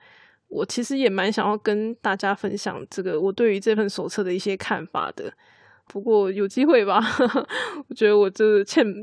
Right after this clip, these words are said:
欠的内容非常非常的多，<laughs> 更新速度非常的缓慢，好，请大家原谅我。那不过我想要补充一点，就是说，呃，我们个人的目标其实是可以很多样化的，好，并不是只有一个目标而已，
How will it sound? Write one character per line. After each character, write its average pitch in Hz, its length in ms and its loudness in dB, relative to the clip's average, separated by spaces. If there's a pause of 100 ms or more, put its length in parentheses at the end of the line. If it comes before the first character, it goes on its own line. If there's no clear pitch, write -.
欠 302 180 2
的 208 120 2
内 226 140 6
容 185 140 2
非 247 120 2
常 180 160 0
非 185 100 0
常 175 140 -2
的 165 120 -4 (120)
多， 175 260 0 (280)
<laughs> - 280 -8
更 269 140 4
新 247 180 0
速 233 180 -2
度 202 200 0
非 214 100 0
常 185 120 -2
的 180 140 -2
缓 - 200 -4 (140)
慢， 185 280 -8
好， - 220 -10
请 - 200 -10
大 190 120 0
家 180 200 0
原 175 200 -10
谅 180 240 -6
我。 202 200 0 (880)
那 254 60 0
不 233 80 -4
过 277 140 2
我 226 120 4
想 226 160 0
要 220 60 0
补 - 160 -8
充 233 200 0
一 233 40 -2
点， - 160 -2
就 196 160 0
是 202 120 -2
说， 196 340 -2 (480)
呃， 185 140 -8
我 175 100 -4
们 196 140 -6
个 311 160 4
人 233 80 4
的 233 40 4
目 247 200 2
标 208 200 4
其 196 160 -2
实 185 60 0
是 208 160 -6
可 196 180 -4
以 - 120 0
很 - 200 -6
多 190 220 4
样 180 180 -2
化 - 280 -4
的， - 280 -10
好， - 120 -10
并 247 200 -2
不 208 80 -6
是 214 200 -4
只 190 160 -4
有 180 120 0
一 175 80 -6
个 196 140 2
目 208 220 -6
标 165 240 -2
而 147 100 -2
已， 135 220 -10